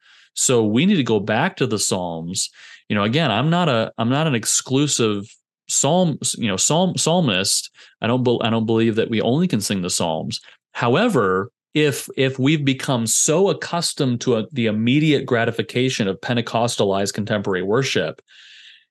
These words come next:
it may be worth, you know, removing ourselves from all of that for a while and just singing the Psalms for a while.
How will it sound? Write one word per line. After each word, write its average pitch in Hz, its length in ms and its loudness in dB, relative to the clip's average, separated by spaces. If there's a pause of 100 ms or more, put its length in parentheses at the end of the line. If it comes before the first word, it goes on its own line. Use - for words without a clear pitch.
(140)
it 185 220 0
may 147 240 4
be 143 220 4
worth, 117 800 0 (260)
you 113 120 -4
know, 101 280 2
removing 131 540 2
ourselves 117 460 2
from 104 180 -2
all 165 240 2
of 113 80 -2
that 95 240 -4
for 110 100 -4
a 95 80 -2
while 92 300 -2
and 117 200 0
just 135 340 2
singing 127 260 2
the 107 100 0
Psalms 160 380 0
for 98 160 -2
a 85 40 -2
while. - 300 -8